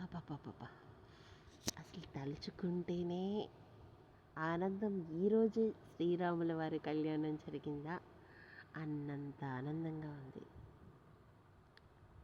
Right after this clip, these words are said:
గోదావరి మీద చక్కగా పడవలు, లాంచీలు కొంతమందితో వెళ్తూ ఉంటే,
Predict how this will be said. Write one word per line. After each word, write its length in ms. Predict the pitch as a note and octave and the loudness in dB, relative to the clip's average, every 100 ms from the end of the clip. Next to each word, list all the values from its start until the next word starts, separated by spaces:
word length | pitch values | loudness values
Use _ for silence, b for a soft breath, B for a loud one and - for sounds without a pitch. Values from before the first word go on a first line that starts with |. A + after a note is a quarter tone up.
| - - - - - - - - - - - - | -20 -20 -20 -20 -20 -20 -20 -20 -20 -20 -18 -12
గోదావరి 680 | D3 D3+ D3 D3 C#3 C#3+ C3+ | -8 -6 -4 -2 -2 -2 -4
మీద 400 | C3 C#3+ F3 G#3 A3+ - - - - - - - - - - - | -4 -4 -4 -6 -8 -16 -18 -18 -20 -20 -20 -20 -20 -20 -20 -16
చక్కగా 540 | D3 - D3+ C3+ F3 G3 D3+ | -16 -8 -6 -2 -4 -2 -2
పడవలు, 500 | C#3 C3+ C#3 D#3+ G#3+ - - - | 0 -2 -2 -4 -6 -12 -14 -4
లాంచీలు 840 | D#3 D3 C#3 D#3+ - E3 D3 D3 G3 - - - - - - - | -2 -2 -2 -4 -4 -4 -4 -6 -10 -14 -20 -20 -20 -20 -20 -12
కొంతమందితో 880 | D3+ C#3+ C#3+ C#3 C#3+ C#3 - - D#3 F3 - - - - - - - - - - - - - | -10 -8 -10 -10 -8 -10 -10 -6 -6 -6 -14 -20 -20 -20 -20 -20 -20 -20 -20 -20 -20 -20 -14
వెళ్తూ 340 | D3+ C#3+ - D3 | -12 -12 -8 -6
ఉంటే, 580 | D3 C#3+ C3+ C#3 D#3 | -4 -6 -6 -6 -8